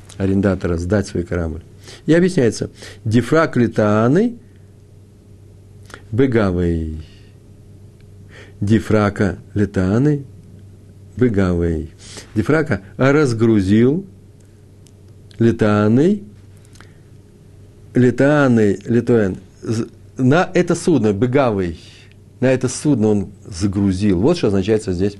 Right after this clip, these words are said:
слово «разгрузил». Разгрузил с пристани на, на корабль. О, теперь он совсем, вся бара это по-другому сейчас будет объясняться. А именно, тут вообще-то на самом деле написано «бегавей».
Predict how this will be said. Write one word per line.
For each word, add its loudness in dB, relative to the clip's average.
слово 0
«разгрузил». 0
Разгрузил 2
с -12
пристани -2
на, -4
на -6
корабль. 0
О, 4
теперь -2
он 0
совсем, -4
вся 0
бара 0
это -2
по-другому -2
сейчас -2
будет -4
объясняться. -10
А 2
именно, 2
тут -4
вообще-то 0
на 2
самом 0
деле 2
написано 0
«бегавей». -2